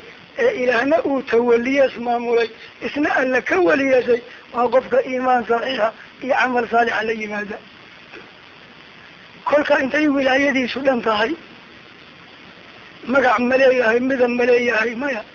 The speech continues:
Al-iimaanu wa taqwa baa laga rabaa. Amaa wilaayadiisu intay dhan tahay, Allaa yaqaan, annaga ma naqaan, nalooma dirin. Shaqadeennana ma.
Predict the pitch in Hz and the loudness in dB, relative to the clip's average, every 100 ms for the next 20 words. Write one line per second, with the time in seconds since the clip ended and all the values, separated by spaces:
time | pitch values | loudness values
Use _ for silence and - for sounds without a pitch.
0 | - - - - 277 269 254 269 262 254 | -20 -20 -20 -6 -2 -2 -2 -2 0 0
1 | 247 226 254 240 233 233 277 269 269 269 | 0 0 2 2 2 2 2 2 0 -2
2 | - - - 311 277 262 254 247 254 277 | -10 -8 0 2 4 2 2 0 2 2
3 | 294 269 294 269 262 277 285 233 220 - | 0 -2 -2 2 2 2 2 2 -2 -4
4 | - - 277 269 240 233 214 233 262 262 | -20 -6 0 2 2 2 0 -2 -2 -2
5 | 247 240 262 240 233 220 240 269 285 220 | -2 -2 -2 -4 -4 -2 4 4 4 0
6 | 240 233 - - - - - - - 240 | -4 -8 -12 -20 -20 -20 -20 -20 -14 -6
7 | 247 247 240 240 233 254 | -2 0 0 -2 -4 -6